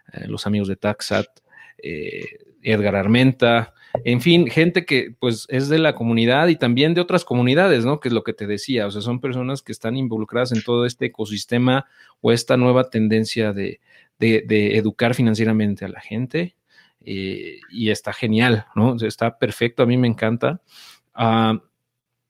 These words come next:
y lo que comentabas de la bolsa, yo creo que es, es algo, es uno de los temas, yo creo que en donde... Eh, pues, tú has, tú tienes un conocimiento muy profundo, ¿no? Desde mi punto de vista, eh, y tú, ah, bueno, a mí me hacen la pregunta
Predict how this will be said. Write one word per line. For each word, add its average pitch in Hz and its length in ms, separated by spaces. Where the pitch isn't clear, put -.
y 139 120
lo 135 120
que 143 100
comentabas 165 460
de 151 120
la 123 100
bolsa, 151 540
yo 139 140
creo 151 160
que - 80
es, - 160
es - 320
algo, 160 320
es 147 180
uno 185 160
de 160 60
los 117 160
temas, 156 260
yo 151 100
creo 160 140
que 175 80
en 160 80
donde... 113 380
Eh, 104 300
pues, - 260
tú 131 180
has, 147 340
tú 127 220
tienes 143 260
un 143 80
conocimiento 123 720
muy 117 320
profundo, 113 640
¿no? 113 220
Desde 104 140
mi 101 100
punto 107 240
de 104 40
vista, 107 440
eh, 101 400
y 98 220
tú, 170 400
ah, 127 60
bueno, 123 240
a - 20
mí 175 140
me 185 100
hacen 180 160
la 156 100
pregunta 127 360